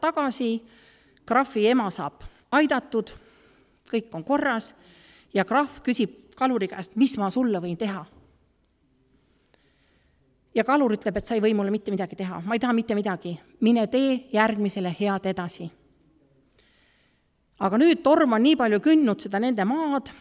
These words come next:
et kui krahv läheb oma valdusi hommikul üles vaat-, va-, üle vaatama,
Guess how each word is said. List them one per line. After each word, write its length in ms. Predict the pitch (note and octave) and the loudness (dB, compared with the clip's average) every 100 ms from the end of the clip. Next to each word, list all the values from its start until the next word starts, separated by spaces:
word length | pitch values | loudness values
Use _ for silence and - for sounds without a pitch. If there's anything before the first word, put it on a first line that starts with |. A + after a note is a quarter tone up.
| - | -8
et 80 | G#3+ | -4
kui 160 | G#3 | -2
krahv 240 | G3 D4+ D#4+ B3+ | 0 0 0 -2
läheb 220 | A3 F#3+ | 0 0
oma 80 | F#3+ | 0
valdusi 400 | A#3+ D4+ G#3 F#3+ | 2 0 0 -2
hommikul 320 | A#3+ A#3+ - A#3+ | 0 0 0 0
üles 300 | E4 D4 C#4 | 0 0 -2
vaat-, 300 | B3+ B3 - | -4 -6 -6
va-, 220 | A#3 B3+ - | -6 -6 -2
üle 140 | D4+ D4+ | 0 2
vaatama, 460 | C#4 B3+ - A#3 | 0 -2 -4 -4